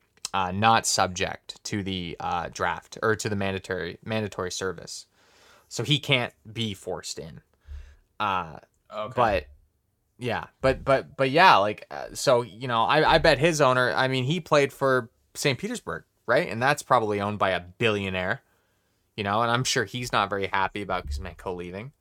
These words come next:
Speaker 2: Yeah.
Speaker 1: Right? Podkolzin.
Speaker 2: Yeah.
Speaker 1: You know?
Speaker 2: Didn't he take a
Speaker 1: Uh,
Speaker 2: while to come over here?
Speaker 1: Uh, y-, yes.
Speaker 2: Or
Speaker 1: He, he,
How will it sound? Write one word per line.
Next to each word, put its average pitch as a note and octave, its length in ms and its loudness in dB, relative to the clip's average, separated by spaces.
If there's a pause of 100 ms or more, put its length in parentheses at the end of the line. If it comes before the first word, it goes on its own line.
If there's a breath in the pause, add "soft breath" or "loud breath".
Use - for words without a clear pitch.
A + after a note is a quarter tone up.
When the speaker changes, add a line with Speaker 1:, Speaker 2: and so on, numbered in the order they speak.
(540)
Speaker 2:
Yeah. E3+ 180 2
Speaker 1:
Right? E3 340 -2 (600)
Podkolzin. E3+ 720 6 (460)
Speaker 2:
Yeah. B2 140 0
Speaker 1:
You C3+ 60 2
know? D#3 220 4
Speaker 2:
Didn't B2 200 -6
he C#3+ 80 2
take C#3 180 0
a B2+ 60 2
Speaker 1:
Uh, B2 60 4
Speaker 2:
while C#3 220 0
to C3+ 60 -10
come C#3 120 -6
over C#3 220 -8
here? D#3 220 -8 (1080)
Speaker 1:
Uh, C3 560 4 (920)
y-, F#2+ 120 -16 (260)
yes. C3 320 4
Speaker 2:
Or E3+ 320 4
Speaker 1:
He, C3 180 -16
he, C3+ 200 -18